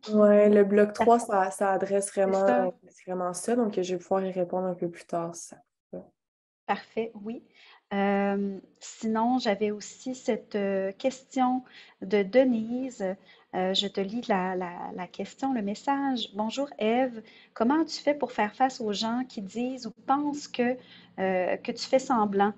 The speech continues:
Speaker 1: quand t'es en dé-, quand, quand tu fais sembl-, que tu fais semblant d'être en dépression, pardon ? Donc, euh, qui pensent justement que tu veux de l'attention, euh, que tu vis pas vraiment de la souffrance, mais que tu veux juste de l'attention. »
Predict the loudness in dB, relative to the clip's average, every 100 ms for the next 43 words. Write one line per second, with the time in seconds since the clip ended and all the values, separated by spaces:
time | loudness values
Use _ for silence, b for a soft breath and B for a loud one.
0 | _ -6 -6 -2 0 0 -2 -6 -6 -6
1 | -8 -10 -10 -4 -2 2 0 0 -8 -6
2 | 0 2 4 2 2 2 2 2 0 0
3 | -2 -4 -4 -8 -8 -6 -6 -10 -16 B
4 | B B B 0 0 0 -4 -6 -6 -2
5 | 2 2 0 -4 -2 0 -4 -6 -4 2
6 | 2 2 0 0 -6 -6 -2 -2 -2 -2
7 | 0 -2 -2 -8 -8 -16 -14 -12 -12 -2
8 | 0 0 2 2 2 2 -2 -2 -8 -2
9 | -2 -2 -8 -8 -8 -6 -6 -4 -4 -4
10 | -8 -8 -6 -6